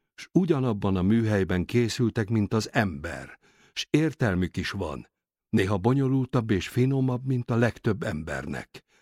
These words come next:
Mások nevezzék gyöngeségnek az állatszeretetet, gúnyoljanak ezért, te sétálj csak kutyáddal. Jó társaságban maradsz,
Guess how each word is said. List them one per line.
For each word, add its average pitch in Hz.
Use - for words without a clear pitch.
Mások 107
nevezzék 104
gyöngeségnek 120
az 135
állatszeretetet, 120
gúnyoljanak 123
ezért, 113
te 156
sétálj 101
csak -
kutyáddal. 73
Jó 143
társaságban -
maradsz, 76